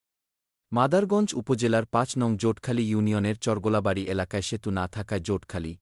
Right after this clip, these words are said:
খিলকাটি, হাটমাগুড়া, জামদহ ও ফুলজোড়, কুকুরমারি এলাকার মানুষের যাতায়াতের একমাত্র সড়ক ইউনিয়ন পরিষদ টু খিলকাটি সড়ক কার্যত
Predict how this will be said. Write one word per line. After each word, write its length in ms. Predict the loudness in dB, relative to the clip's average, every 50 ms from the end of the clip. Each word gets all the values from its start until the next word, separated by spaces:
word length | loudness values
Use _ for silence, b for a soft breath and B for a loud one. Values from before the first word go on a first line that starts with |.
| _ _ _
খিলকাটি, 480 | -2 -2 -2 0 -2 -4 -4 -2 -6 -8 -8 _
হাটমাগুড়া, 680 | -8 -8 -8 -6 -4 -4 -4 -4 -4 -6 -8 -8 -10 -12 -16 _ _ _ _ _ _ _ _ _ _ _ _ _ _ _ _ _ _ _ _ _ -4
জামদহ 440 | 0 0 2 2 2 2 0 0 0 0 -2
ও 20 | -2
ফুলজোড়, 540 | -2 0 0 0 0 2 2 2 2 2 -2 _ _ _ -8
কুকুরমারি 520 | -8 -6 -2 0 2 2 4 2 2 2 2 4
এলাকার 300 | 2 2 2 0 0 0
মানুষের 420 | 0 0 0 -2 -2 -2 -2 -2 0
যাতায়াতের 540 | 0 -2 -2 0 0 -2 -2 0 -2 -4 -2 -2
একমাত্র 360 | -6 -4 -2 -4 -4 -2 -6 -8
সড়ক 320 | -6 -2 -2 -2 -2 -2 -2 -2
ইউনিয়ন 360 | 0 0 2 2 2 0 0 -2
পরিষদ 420 | 0 0 0 0 0 -2 -6 -6 _
টু 80 | -8 -10
খিলকাটি 460 | -6 -4 -4 -4 -2 -4 -6 -6 -4
সড়ক 320 | -6 -4 -2 -2 -2 -2 -4 -2
কার্যত 360 | -4 -4 -2 -4 -6 -6